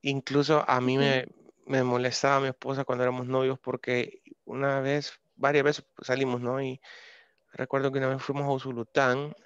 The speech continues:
Speaker 1: a un pueblito bien humilde, donde el tío de una amiga, no sé quién. La cosa es de que nomás llegamos, me dijo, "Buenas, um", me dijo el señor, eh,
Speaker 2: <laughs>
Speaker 1: "buenas tardes, um".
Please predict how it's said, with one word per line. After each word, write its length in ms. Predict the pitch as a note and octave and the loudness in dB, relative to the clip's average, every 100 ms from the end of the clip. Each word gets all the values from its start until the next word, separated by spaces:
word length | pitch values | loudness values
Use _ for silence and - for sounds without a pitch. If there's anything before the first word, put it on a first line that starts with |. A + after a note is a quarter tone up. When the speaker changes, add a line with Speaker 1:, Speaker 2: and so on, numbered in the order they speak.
| - | -8
Speaker 1:
a 100 | B2 | -4
un 240 | B2+ C3 | -2 -2
pueblito 520 | - C#3 C#3+ C#3+ D3 C#3 | 0 0 0 -2 -2 0
bien 400 | D#3 F#3 G#3 G3 | 0 2 4 2
humilde, 640 | F3 F3+ E3+ C#3 D3 - - - - _ _ - | 2 2 2 0 -2 -4 -20 -20 -20 _ _ -8
donde 260 | C3 B2+ B2+ | -6 -2 -4
el 120 | A#2+ | -2
tío 340 | - D#3 D3+ | 4 8 8
de 120 | D3 | 6
una 140 | C#3+ C3+ | 4 2
amiga, 320 | C#3+ D3 C#3 | 2 2 2
no 80 | C3+ | -2
sé 120 | C3 | -6
quién. 180 | - - A#2 | -8 -12 -14
La 80 | - | -12
cosa 240 | - D3+ | -8 -6
es 60 | D3 | -2
de 160 | C3+ | -4
que 320 | - B2 A2+ _ _ - _ _ _ _ _ - | -2 -4 -4 _ _ -20 _ _ _ _ _ -8
nomás 320 | D3 C#3 D3+ | 0 2 4
llegamos, 440 | D#3 D3+ E3+ F#3+ E3+ | 4 4 6 4 2
me 100 | D3+ | -2
dijo, 180 | C3 - | -4 -2
"Buenas, 380 | D3 F3+ D#3+ C#3 | 0 2 0 -2
um", 100 | B2 - _ _ | -6 -12 _ _
me 60 | |
dijo 120 | B2 B2 | -18 -14
el 60 | |
señor, 280 | A#2+ A#2 A#2 - - - - | -12 -12 -14 -20 -20 -20 -20
eh, 120 | - _ | -20 _
Speaker 2:
<laughs> 280 | - B3 D4 | -12 -8 -6
Speaker 1:
"buenas 160 | C3+ - | -6 2
tardes, 340 | C#3 E3+ E3+ | 4 6 6
um". 240 | D#3 C#3 | 4 0